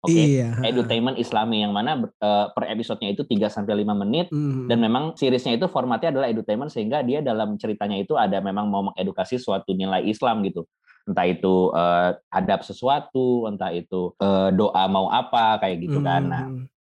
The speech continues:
Speaker 1: cuman kita melihat bahwa sebenarnya di balik itu core-nya Nusa sendiri itu adalah kebaikan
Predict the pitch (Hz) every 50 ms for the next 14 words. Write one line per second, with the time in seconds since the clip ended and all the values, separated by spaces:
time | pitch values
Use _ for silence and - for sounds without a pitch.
0 | _ _ _ _ _ _ _ _ _ _ _ _ _ _ _ _ _ - 113 107
1 | 110 135 170 170 - - - 101 - 127 - 160 160 175 147 123 127 160 - -
2 | 117 107 101 98 98 - - 98 98 98 123 156 165 139 113 104 104 101 98 -
3 | - 85 - 147 160 165 - - - - - 120 113 117 117 120 120 117 120 113
4 | - 127 117 - 127 113 110 113 117 101 101 95 - 165 151 120 113 110 120 -
5 | - 123 107 98 98 98 - - 143 156 156